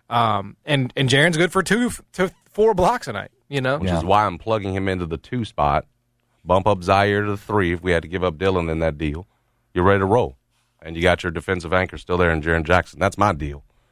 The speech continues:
Speaker 3: I
Speaker 2: Y'all,
Speaker 3: like it, too.
Speaker 2: y'all, y'all push out that, y'all push out Jaren if you want to. I, I'm giving up Bane.
Speaker 1: All right, so what's your, what's your, what's your final offer? Your final offer to Sean Marks and the
Speaker 2: Bane is the
Speaker 1: Brooklyn Nets.
Speaker 2: feature piece,
Speaker 1: Sure.
Speaker 2: along with the picks.
Speaker 1: Okay, so give, is it, is it Bane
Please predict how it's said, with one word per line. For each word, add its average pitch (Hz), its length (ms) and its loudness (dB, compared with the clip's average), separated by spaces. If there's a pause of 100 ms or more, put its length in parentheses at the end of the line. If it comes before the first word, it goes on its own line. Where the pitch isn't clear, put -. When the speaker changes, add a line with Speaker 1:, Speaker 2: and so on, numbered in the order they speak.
(120)
Speaker 3:
I 143 100 0
Speaker 2:
Y'all, 156 40 4
Speaker 3:
like 160 220 2
it, 156 100 -4
too. - 120 -2
Speaker 2:
y'all, 123 200 2
y'all 127 200 2
push 156 260 -2
out 143 160 2
that, 127 240 -2
y'all 120 180 2
push 147 240 -2
out 131 160 2
Jaren 120 260 2
if 101 60 -4
you 110 80 -2
want 110 220 0
to. 95 100 2
I, 101 180 4
I'm 101 140 -2
giving 95 220 0
up 80 160 -2
Bane. 82 400 0
Speaker 1:
All 156 60 4
right, 151 120 2
so 170 140 0
what's 170 280 0
your, 196 220 2
what's 170 260 -2
your, 175 180 2 (160)
what's 170 280 -2
your 190 160 2
final 160 540 2
offer? 135 500 0 (440)
Your 151 160 2
final 175 460 2
offer 147 400 2
to - 180 -8
Sean 131 380 0
Marks 123 300 0
and 233 100 2
the 285 80 -2
Speaker 2:
Bane 190 100 0
is 147 100 -2
the - 100 -4
Speaker 1:
Brooklyn - 20 0 (140)
Nets. 107 100 -6
Speaker 2:
feature 107 120 -2
piece, 147 500 -2
Speaker 1:
Sure. - 100 -12
Speaker 2:
along 147 360 2
with 135 160 -4
the 107 100 -6
picks. - 680 -4
Speaker 1:
Okay, 156 160 0
so 170 140 2
give, 180 160 2
is 135 120 -4
it, 131 100 -2 (180)
is 139 100 -2
it 127 140 -2
Bane 156 480 0